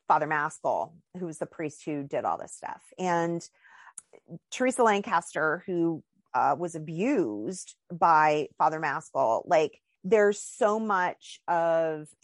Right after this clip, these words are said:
gaslighting and guilt and leveraging,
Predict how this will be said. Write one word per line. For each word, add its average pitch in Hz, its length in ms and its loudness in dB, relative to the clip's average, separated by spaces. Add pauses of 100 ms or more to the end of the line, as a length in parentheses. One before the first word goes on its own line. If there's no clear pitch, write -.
(200)
gaslighting 170 1040 -2 (140)
and 147 840 -8 (540)
guilt 165 380 -2 (960)
and 147 880 -2 (520)
leveraging, 185 1500 2